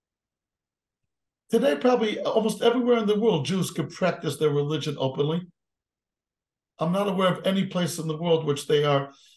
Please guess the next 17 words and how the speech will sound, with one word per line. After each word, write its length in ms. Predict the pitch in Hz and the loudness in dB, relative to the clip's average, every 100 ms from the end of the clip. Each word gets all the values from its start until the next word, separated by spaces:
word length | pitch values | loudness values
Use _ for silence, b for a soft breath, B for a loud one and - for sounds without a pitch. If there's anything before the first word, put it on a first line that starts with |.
| _ | _
where, 140 | - | -2
uh, 140 | 170 156 | 0 2
where 160 | 160 | 0
Jews 300 | 151 151 185 | 0 -4 -4
are 60 | 160 | -2
being 260 | 151 160 - | -4 -4 -6
persecuted 560 | 190 180 - 170 139 | -8 -8 -8 -6 -6
because 300 | 139 143 151 - - | -6 -2 -2 -2 -8
of, 140 | - - | -8 -2
of, 240 | 143 127 - | -2 -2 -2
on 120 | 143 | -2
their 100 | 139 | 0
religion, 500 | 135 139 139 170 165 - | 0 2 2 0 -6 -6
because 240 | 135 139 | -4 -4
of 60 | 147 | -4
the 80 | |
religion. 440 | 143 139 139 - | -4 -2 -2 -4